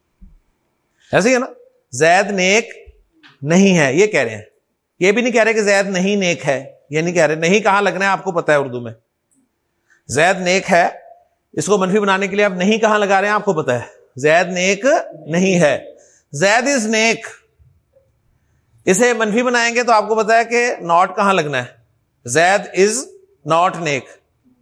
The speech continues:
ایسے ہی ہے نا؟ اب عربی میں یہ جملہ، پازیٹو جملہ منفی کیسے بنے گا، یہ ہم سیکھنے لگے ہیں۔ تو جملہ اسمیہ کو منفی بنانے کے لیے،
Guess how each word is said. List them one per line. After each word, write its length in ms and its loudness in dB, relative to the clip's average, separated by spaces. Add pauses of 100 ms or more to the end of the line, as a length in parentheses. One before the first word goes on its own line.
(360)
ایسے 200 0
ہی 60 0
ہے 40 2
نا؟ 100 -4 (1080)
اب 120 -2 (100)
عربی 400 2
میں 260 0
یہ 540 2 (220)
جملہ، 580 0 (100)
پازیٹو 380 -2
جملہ 200 -2
منفی 260 -2
کیسے 220 -2
بنے 240 -8
گا، 80 -16 (920)
یہ 160 2
ہم 220 -4
سیکھنے 280 -8
لگے 220 -12
ہیں۔ 120 -20 (1900)
تو 460 0 (440)
جملہ 260 4
اسمیہ 460 0 (120)
کو 160 4
منفی 320 0
بنانے 340 0
کے 120 -8
لیے، 240 -8